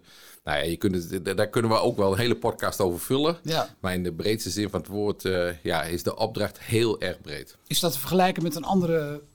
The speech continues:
Speaker 2: wijkteam in, eh, Nederland? Of zijn wij heel erg breed, eh, ten opzichte van die andere wijkteams?
Speaker 1: Ja, wij zijn er nog niet tegengekomen. Dus ik heb zo langzamerhand wel het vermoeden dat, eh,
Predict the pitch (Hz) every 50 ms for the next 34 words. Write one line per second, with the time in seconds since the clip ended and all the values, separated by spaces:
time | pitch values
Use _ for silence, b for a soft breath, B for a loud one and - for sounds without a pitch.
0 | _ _ - 131 117 160 160 165 156 143 156 156 147 147 135 147 156 143 139 135
1 | 135 135 135 139 135 143 147 160 175 202 202 202 190 - - 175 170 165 165 165
2 | 160 160 143 147 165 170 143 139 143 143 - 143 165 170 165 160 156 - - 156
3 | 151 151 143 139 - - 151 160 147 - - 151 - - 143 127 143 160 160 151
4 | 190 196 123 135 139 139 135 127 127 123 120 117 - 127 120 110 101 - - 151
5 | 147 117 90 98 101 107 113 107 101 90 92 90 98 107 110 - - 143 151 160
6 | 151 - 101 98 - - - - 85 85 80 80 82 78 85 - 87 - - 98
7 | 85 95 110 104 - 113 117 123 107 123 123 123 120 - - 120 123 139 135 123
8 | 123 107 117 113 98 92 110 107 104 98